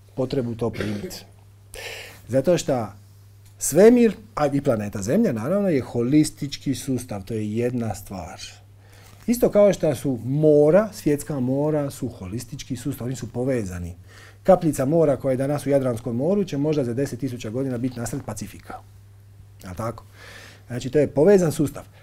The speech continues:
Ako je negdje plima, sigurno je negdje oseka. Jer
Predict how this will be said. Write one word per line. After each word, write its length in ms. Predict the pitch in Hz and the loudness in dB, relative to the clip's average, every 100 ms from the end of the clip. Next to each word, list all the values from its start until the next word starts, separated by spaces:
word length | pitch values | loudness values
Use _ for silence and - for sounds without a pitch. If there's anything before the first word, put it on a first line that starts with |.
| - - - | -20 -20 -12
Ako 400 | 170 247 277 - | 0 2 2 0
je 220 | 226 175 117 | 2 2 0
negdje 500 | 180 196 175 175 131 - | 0 2 2 0 -2 -2
plima, 460 | 139 113 92 85 - - - - - - - - - - - - | 0 0 -4 -10 -14 -20 -20 -20 -20 -20 -20 -20 -20 -20 -20 -18
sigurno 600 | - 196 196 185 160 147 | -4 4 8 8 8 6
je 80 | 139 | 6
negdje 340 | 143 131 113 | 4 4 0
oseka. 500 | 110 - 92 - - - - - - - - - - - - - - - - | -2 -6 -8 -12 -14 -16 -20 -20 -20 -20 -20 -20 -20 -20 -20 -20 -20 -20 -6
Jer 180 | 143 | -4